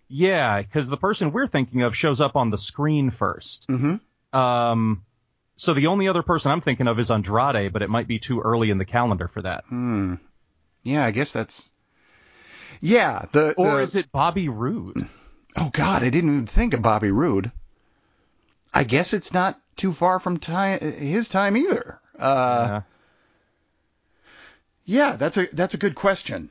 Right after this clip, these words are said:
Speaker 2: Um, I remember the person on the screen. I remember what they say.
Speaker 1: Yeah.
Speaker 2: And I remember feeling some kind of way because,
Speaker 1: <laughs>
Speaker 2: um,
Speaker 1: Yes, and you,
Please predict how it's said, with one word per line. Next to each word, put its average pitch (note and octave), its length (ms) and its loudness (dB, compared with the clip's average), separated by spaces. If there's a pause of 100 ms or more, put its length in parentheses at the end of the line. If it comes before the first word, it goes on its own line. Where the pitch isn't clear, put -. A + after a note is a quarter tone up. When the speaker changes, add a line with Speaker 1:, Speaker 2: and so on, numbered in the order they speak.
(120)
Speaker 2:
Um, C3+ 440 2
I E3 120 6
remember F#3+ 380 0
the C#3 80 -4
person D3 320 0
on C3 140 0
the G#2 60 -6
screen. C3 640 0 (200)
I D#3+ 80 4
remember D#3+ 300 2
what C#3 220 0
they B2 140 -4
say. C3+ 640 -4 (340)
Speaker 1:
Yeah. G2+ 280 -2
Speaker 2:
And C3 140 0
I B2+ 60 2
remember B2+ 500 0
feeling A#2 480 0
some A#2 260 -2
kind A2 220 -2
of G2 60 -2
way A#2+ 360 -4
because, F#2 340 -4
Speaker 1:
<laughs> D#3+ 180 4
Speaker 2:
um, C3 260 0
Speaker 1:
Yes, D3 760 0
and D3 140 -4
you, G#3+ 160 0